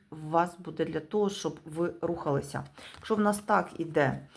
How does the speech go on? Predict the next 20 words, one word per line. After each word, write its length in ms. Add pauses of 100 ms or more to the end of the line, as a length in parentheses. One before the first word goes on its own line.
(160)
шістка 580
жезлів, 500
тобто 320
ви 300
керуєте, 920
ви 240
йдете 460
вперед. 460 (100)
І 60
коли 280
перевернута, 840
вона 260
говорить 520
про 120
те, 240
що 340 (300)
ви 60
будете 360
рухатися, 640
але 300